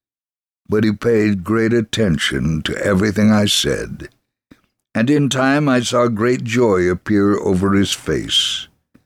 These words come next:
Then I opened the Bible and began to read to him. He listened, and I could sense the Lord's presence.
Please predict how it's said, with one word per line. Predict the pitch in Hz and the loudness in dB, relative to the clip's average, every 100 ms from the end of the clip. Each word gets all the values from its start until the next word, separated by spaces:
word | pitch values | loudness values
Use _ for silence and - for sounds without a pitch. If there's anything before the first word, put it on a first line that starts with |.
| _ _ _ _ _ | _ _ _ _ _
Then | 120 123 | 0 2
I | 131 | 2
opened | 135 143 120 110 95 | 0 -2 0 0 0
the | |
Bible | 98 117 117 117 98 90 | 0 0 0 0 0 0
and | 87 | 2
began | 95 92 104 107 | 2 0 0 2
to | 117 | 2
read | 120 143 120 | 2 2 2
to | 85 76 | 2 0
him. | 64 60 55 80 - _ _ _ _ _ _ | 0 -4 -6 -12 -16 _ _ _ _ _ _
He | 107 117 | -2 0
listened, | 147 135 - 78 69 73 | 0 0 -2 -4 -2 -2
and | 73 | -2
I | 101 101 | -2 0
could | 107 101 | 0 0
sense | - - 123 127 123 - | 0 0 2 4 2 0
the | - 101 | -4 -4
Lord's | 104 101 101 104 - | 0 2 2 0 -2
presence. | - - 82 67 - - - - - | -8 -4 -2 -2 -4 -6 -6 -8 -8